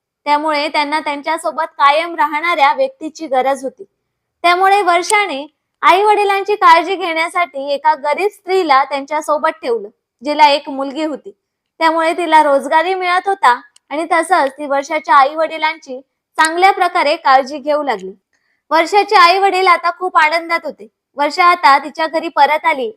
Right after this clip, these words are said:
आणि राहुलला म्हणाली की आपल्या आई बाबांना आपण इथेच बोलावून घेऊ,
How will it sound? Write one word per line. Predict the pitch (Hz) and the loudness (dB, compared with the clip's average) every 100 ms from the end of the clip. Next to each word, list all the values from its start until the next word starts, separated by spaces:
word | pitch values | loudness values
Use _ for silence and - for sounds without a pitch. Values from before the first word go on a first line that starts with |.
| - | -10
आणि | 262 285 | -6 0
राहुलला | 269 277 311 311 | 0 0 -2 0
म्हणाली | 311 285 285 233 _ _ _ - | 0 -2 -2 -10 _ _ _ 0
की | 320 | 4
आपल्या | 302 311 330 | 4 6 6
आई | 302 330 | 6 6
बाबांना | 339 330 339 330 302 | 4 6 2 0 0
आपण | 277 285 311 | 0 0 -6
इथेच | 294 349 339 311 | -6 -2 -2 2
बोलावून | 311 269 269 | 4 4 2
घेऊ, | 254 | -6